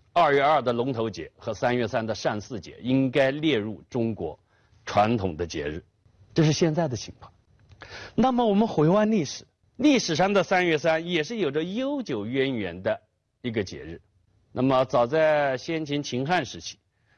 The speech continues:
人们就把三月中间第一个逢巳的日子定为节日。这一天，人们来到水边，用香草沐浴身体，清除一个冬天以来的身上的宿垢，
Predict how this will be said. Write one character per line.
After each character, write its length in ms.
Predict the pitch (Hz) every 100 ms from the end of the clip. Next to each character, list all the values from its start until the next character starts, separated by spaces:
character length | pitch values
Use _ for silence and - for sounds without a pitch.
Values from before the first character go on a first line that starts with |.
| _ _ _ _
人 160 | 147 202
们 140 | 208
就 120 | 220
把 140 | 165 -
三 300 | - 208 220
月 120 | 165
中 240 | 143 139
间 240 | 135 139 139
第 240 | - 214 226
一 40 |
个 340 | 202 214 139 _
逢 380 | - - 147 165
巳 340 | 202 - 339 180
的 160 | 117
日 240 | 107 113 87
子 160 | - _ _ _
定 220 | - 156 104
为 120 | 104
节 220 | 95 82
日。 180 | 92 107 _ _ _ _ _ - 156
这 80 |
一 120 | 143 127
天， 320 | 143 139 131
人 120 | 120
们 160 | 135 127
来 120 | 98
到 140 | 131
水 220 | 113 101
边， 340 | 87 123 127 131 - _ _ _ _ _
用 180 | 151 147
香 400 | - - 185 185
草 360 | - 117 71 - _
沐 260 | - 160 135
浴 200 | 156 110
身 260 | - 127 120
体， 180 | - - _ _ _ _ _ _ -
清 280 | - 165 160
除 300 | 127 107 131 _ _ _ -
一 120 | 160
个 140 | 147
冬 260 | - 156 151
天 240 | 147 143
以 140 | 113 92
来 220 | 87 92
的 160 | 113
身 220 | - 131 123
上 120 | 123
的 80 | 120
宿 260 | - 117
垢， 160 | 107